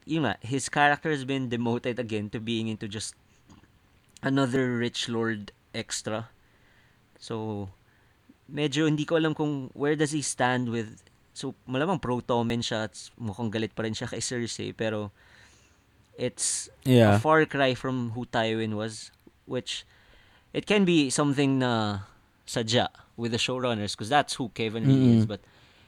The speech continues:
Speaker 1: again, nasasayangan lang ako. Uh, other call-outs, yun, yung sabi mo kanina in terms of time, parang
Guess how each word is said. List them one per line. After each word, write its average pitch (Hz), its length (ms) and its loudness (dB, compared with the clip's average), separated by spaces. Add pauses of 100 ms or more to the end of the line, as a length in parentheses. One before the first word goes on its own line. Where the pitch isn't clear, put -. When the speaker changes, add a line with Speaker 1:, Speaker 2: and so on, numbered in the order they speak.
(400)
Speaker 1:
again, 131 240 0
nasasayangan 113 580 -2
lang 107 160 -4
ako. 95 300 -10 (420)
Uh, 110 460 -2 (420)
other 143 240 2
call-outs, 151 920 2 (400)
yun, 147 240 6
yung 123 160 0
sabi 139 240 2
mo 143 120 2
kanina 139 320 -2
in 131 180 -2
terms 127 200 -4
of 127 80 -4 (220)
time, 165 480 -2 (720)
parang 131 160 8